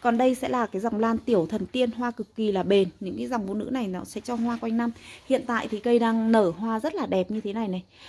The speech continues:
Cái mùi hương thơm ngọt ngào tuyệt vời luôn. Với giá em bán là một trăm năm mươi nghìn cho một cái chậu vũ nữ hoa anh đào, à, à, vũ nữ, à, tiểu thần tiên này cô chú anh chị nhé. Còn bên này đây sẽ là dòng lan ngọc nữ ạ. Cái dòng lan ngọc nữ hàng của ngày hôm nay em bán với giá là một trăm bốn mươi nghìn cho một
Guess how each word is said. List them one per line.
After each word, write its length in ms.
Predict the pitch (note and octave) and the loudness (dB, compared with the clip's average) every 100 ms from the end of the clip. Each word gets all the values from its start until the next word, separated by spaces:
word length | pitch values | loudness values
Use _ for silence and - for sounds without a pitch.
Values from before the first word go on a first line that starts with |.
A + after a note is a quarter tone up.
| - | -12
Cái 100 | G#3+ | -2
mùi 180 | A#3 A#3 | 2 2
hương 200 | A3 B3 | 2 0
thơm 240 | A#3+ B3 | 0 2
ngọt 180 | A#3 G#3 | 2 0
ngào 240 | F#3 F#3+ F#3 | -4 -4 -4
tuyệt 180 | G3 F3 | -6 -2
vời 200 | F#3+ F#3 | 0 2
luôn. 240 | A3+ A3+ | 2 2
Với 100 | G3+ | -2
giá 120 | F#3+ | -4
em 180 | G3 G#3+ | -4 -4
bán 200 | F3+ F3 | -4 -6
là 120 | A#3 | -4
một 200 | G#3+ G#3+ - | 0 -2 0
trăm 260 | B3 A#3+ | 0 2
năm 160 | A#3+ B3 | 4 4
mươi 100 | B3 | 4
nghìn 240 | A#3 G#3 | 4 2
cho 100 | F#3 | -2
một 100 | G#3+ F#3+ | -8 -8
cái 80 | F3+ | -6
chậu 200 | A#3+ B3 | -6 -6
vũ 200 | F#3 G#3 | -4 -4
nữ 120 | A3+ | -4
hoa 240 | B3 B3+ | -4 -2
anh 180 | A#3+ A#3 | 0 0
đào, 260 | A3 F#3+ F3 | 0 -2 -4
à, 140 | - F3+ - - - - | -6 -8 -10 -16 -16 -8
à, 280 | G#3+ G3 F#3+ F#3 | -4 -2 -2 0
vũ 140 | G#3 | 2
nữ, 260 | A3+ B3+ D#4 | 2 2 0
à, 120 | C4 | 0
tiểu 220 | - A3+ | 4 2
thần 180 | A3 G#3 | 2 -4
tiên 220 | B3+ B3 | 0 2
này 120 | G#3+ G#3 | 0 -4
cô 60 | |
chú 120 | G#3 | -8
anh 60 | F#3+ | -10
chị 120 | A#3+ | -6
nhé. 140 | C4 D#4 - | -4 -4 -6
Còn 120 | G#3 | -6
bên 80 | A3 | -4
này 140 | F#3+ | -2
đây 160 | G3+ G#3 | -2 -2
sẽ 80 | - | -4
là 160 | A#3 F#3+ | -6 -4
dòng 240 | G3 F#3 | -6 -6
lan 200 | G#3 G#3+ | -4 -2
ngọc 200 | G#3+ - | -2 -2
nữ 160 | G#3 C#4 | -2 -2
ạ. 120 | D#4+ - - - - - | -6 -10 -20 -20 -20 -12
Cái 100 | - | -2
dòng 140 | C#4 B3 | 0 2
lan 180 | C4 C4 | 2 2
ngọc 120 | G#3 | 0
nữ 180 | A3 C#4 | 0 0
hàng 200 | C#4 A3 | -2 -2
của 100 | F3 | -4
ngày 140 | F#3+ | -4
hôm 160 | G#3+ A#3+ | -2 -2
nay 160 | A#3+ | -2
em 160 | - G#3+ | -2 -4
bán 160 | F#3+ | -6
với 80 | F#3+ | -6
giá 160 | F#3+ F3 | -8 -6
là 80 | A#3 | -4
một 100 | G3+ | -4
trăm 240 | A#3 A3 | -4 -2
bốn 220 | G3 A3 | 0 2
mươi 100 | D4+ | 0
nghìn 160 | D4+ A3+ | 0 0
cho 140 | B3 | -2
một 160 | A#3 | -4